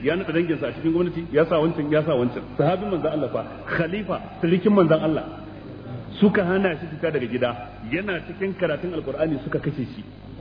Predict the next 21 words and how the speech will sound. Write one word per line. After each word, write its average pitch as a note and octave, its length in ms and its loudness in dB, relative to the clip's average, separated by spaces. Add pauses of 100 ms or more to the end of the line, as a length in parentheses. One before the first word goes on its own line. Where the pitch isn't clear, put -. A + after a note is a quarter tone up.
(360)
Hassan F#3 480 0
bin E3+ 180 0
Sabit E3+ 240 2
yake E3 160 2
cewa, D3 320 2
"Dhahau D#3 520 0 (520)
bi D#3+ 220 6
ashmata D#3+ 1000 -4
inwanu F3+ 760 4 (160)
sujudi D3+ 500 2
lahu, D#3 320 2 (500)
yuqatti'u G3+ 760 2
al-layla E3 400 2
tartilan D#3+ 600 2
wa B2+ 80 0
qur'ana." A#2+ 480 -2 (600)
Yake F#3 280 2
cewa D3 280 4
dattijo G3 520 0
mai B2 140 2
furfura C#3+ 420 2